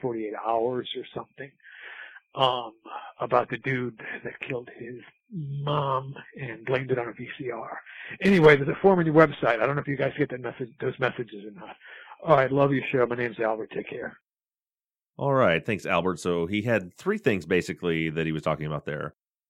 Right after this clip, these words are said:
Speaker 2: Uh, one is the fact there's another episode of The First forty-eight from Pleasant Grove. He said it's called Safe House. Now, I haven't seen this one yet, so I will check it out. But I guess Google The First forty-eight Safe House. And it seems like, it seems like on social media that quite a few people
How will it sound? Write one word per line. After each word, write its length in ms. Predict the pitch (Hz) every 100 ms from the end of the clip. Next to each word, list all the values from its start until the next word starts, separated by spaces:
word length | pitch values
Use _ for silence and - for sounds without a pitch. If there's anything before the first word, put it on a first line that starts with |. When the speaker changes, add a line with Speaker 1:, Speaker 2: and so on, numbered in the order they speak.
| -
Speaker 2:
Uh, 140 | 82
one 260 | 85 117 156
is 60 | 95
the 80 |
fact 140 | 98 95
there's 140 | 87
another 520 | 87 87 90 98 95
episode 640 | 87 85 80 85 82 78 78
of 260 | 80 78
The 60 | 78
First 260 | - 87 -
forty-eight 600 | 82 80 80 95 92 _
from 200 | 90 80
Pleasant 360 | - 85 80 78
Grove. 520 | 85 95 95 95 - _ _ -
He 80 |
said 120 | 107 101
it's 100 | -
called 220 | 98 80
Safe 280 | - 117 -
House. 280 | 73 69
Now, 80 | 92
I 80 | 104
haven't 240 | 147 90
seen 220 | - 131 98
this 180 | 87
one 100 | 87
yet, 240 | 82 82 -
so 200 | 87 80
I 160 | 87
will 120 | 113 92
check 240 | 92 82
it 80 | 80
out. 220 | 78 73
But 100 | 85
I 60 | 95
guess 160 | 123
Google 420 | 98 110 120 131
The 80 | 104
First 260 | - 110 -
forty-eight 540 | 104 101 92 95 -
Safe 300 | - 90 101
House. 420 | 110 127 - - _ _ _ _ 95
And 240 | 87 87
it 40 |
seems 240 | 92 254 262
like, 140 | 196
it 160 | 98 120
seems 160 | 339
like 120 | 392 247
on 120 | 156
social 240 | 175 156
media 280 | 120 156 135
that 240 | 92 90
quite 180 | - 147
a 40 | 147
few 160 | 123
people 640 | 92 113 110 98 90 85